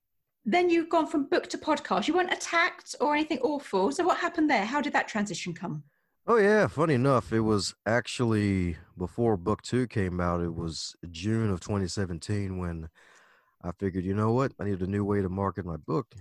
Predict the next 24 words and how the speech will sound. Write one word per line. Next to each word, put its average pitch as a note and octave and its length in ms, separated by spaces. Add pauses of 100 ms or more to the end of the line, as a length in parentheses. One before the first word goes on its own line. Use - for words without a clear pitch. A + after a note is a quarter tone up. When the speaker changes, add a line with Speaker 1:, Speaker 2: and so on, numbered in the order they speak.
Speaker 2:
And F2+ 120
I F#2 60
was E2+ 120
originally G2+ 360
gonna F2+ 180
call F#2+ 320
my E2+ 300 (100)
podcast F#2 600
the F2 80
Mister F2+ 240
Music F2+ 320
and D#2+ 100
Reads D3 220
Podcast D#2 720 (540)
to D#2 100
highlight F#2 500 (580)
both F#2+ 240
authors F#2+ 440
and F2 400
musicians, E2+ 880
especially F2+ 340
underground F#2+ 360
musicians. F2 420
I E2 480